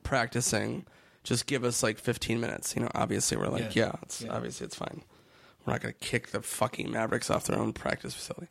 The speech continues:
Speaker 1: So we're in awe. You know, Adam's a big basketball fan, so we're watching these guys playing. And Paige is just draining threes. I'm so excited.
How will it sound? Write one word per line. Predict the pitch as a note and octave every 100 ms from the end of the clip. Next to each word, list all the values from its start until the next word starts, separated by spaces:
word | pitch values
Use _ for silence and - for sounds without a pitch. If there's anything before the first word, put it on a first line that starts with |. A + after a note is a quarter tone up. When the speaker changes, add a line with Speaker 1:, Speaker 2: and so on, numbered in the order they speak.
| - - - - - - _ _
Speaker 1:
So | - F#3
we're | E3+ A3+
in | E3
awe. | B2+ E3 C#3+
You | F#2+
know, | B2
Adam's | B2 D3+ B2+
a |
big | B2 B2
basketball | G#2 - A#2+
fan, | B2+ B2
so | B2+
we're | C3+
watching | C3 C#3
these | B2
guys | B2+ A#2+
playing. | - A#2+
And | A#2+
Paige | C#3+ D3+ C#3
is | C3+
just | C#3 B2
draining | - C3+ C3 C3+ C3+
threes. | C3 C#3 C3+ C#3
I'm | C#3
so | B2+ D3+ C#3
excited. | C3+ C#3+ C#3 C3